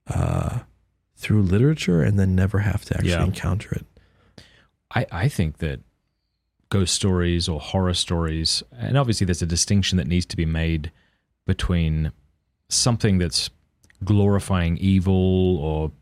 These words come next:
Speaker 2: pressing your face into something disgusting for the sake of it, that sort of thing, and other works.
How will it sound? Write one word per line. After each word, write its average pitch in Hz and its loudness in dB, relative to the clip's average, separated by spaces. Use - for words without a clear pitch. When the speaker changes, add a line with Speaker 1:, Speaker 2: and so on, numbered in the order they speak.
Speaker 2:
pressing 98 0
your 82 0
face 92 0
into 90 0
something 85 -2
disgusting 87 -2
for - -8
the 78 -4
sake 90 0
of 85 -4
it, 80 -4
that 87 -2
sort 90 -4
of 85 -6
thing, 87 -4
and 104 2
other 160 4
works. - -2